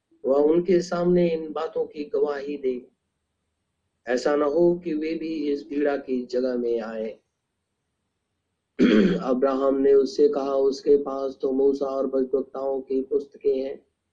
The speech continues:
वे उनकी सुने।" उसने कहा, "नहीं, हे पिता अब्राहम,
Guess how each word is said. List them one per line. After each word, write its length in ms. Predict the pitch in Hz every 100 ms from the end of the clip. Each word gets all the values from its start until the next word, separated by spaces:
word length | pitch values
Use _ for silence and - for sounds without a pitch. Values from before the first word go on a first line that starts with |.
| _ _ _ _ _ _ _ _ -
वे 220 | 143 143
उनकी 680 | 139 160 160 160 156 139 135
सुने।" 560 | - - 180 - - _ _ _ _ _ _ _ _ _ _ _
उसने 320 | 117 117 139 131
कहा, 240 | 139 139
"नहीं, 420 | 151 165 160 127
हे 380 | - - 139 160
पिता 460 | - 143 143 135 135
अब्राहम, 520 | 123 123 123 123